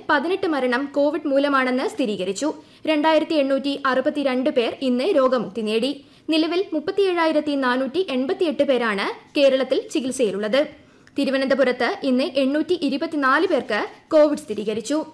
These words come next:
ലോകത്ത് കോവിഡ് ബാധിതരുടെ എണ്ണം മൂന്ന് കോടി കടന്നു. ഇതിൽ രണ്ട് കോടി ഇരുപത്തിമൂന്ന് ലക്ഷത്തിലധികം പേർ രോഗമുക്തി നേടി.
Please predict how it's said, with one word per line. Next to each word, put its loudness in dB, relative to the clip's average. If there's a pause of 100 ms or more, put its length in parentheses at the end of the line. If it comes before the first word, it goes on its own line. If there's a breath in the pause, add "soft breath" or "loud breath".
(760 soft breath)
ലോകത്ത് 0
കോവിഡ് 0
ബാധിതരുടെ 2
എണ്ണം 2
മൂന്ന് 0
കോടി 2
കടന്നു. -2 (340 loud breath)
ഇതിൽ 2 (120)
രണ്ട് 0
കോടി 4
ഇരുപത്തിമൂന്ന് -2
ലക്ഷത്തിലധികം 0
പേർ -2 (160)
രോഗമുക്തി 2
നേടി. -2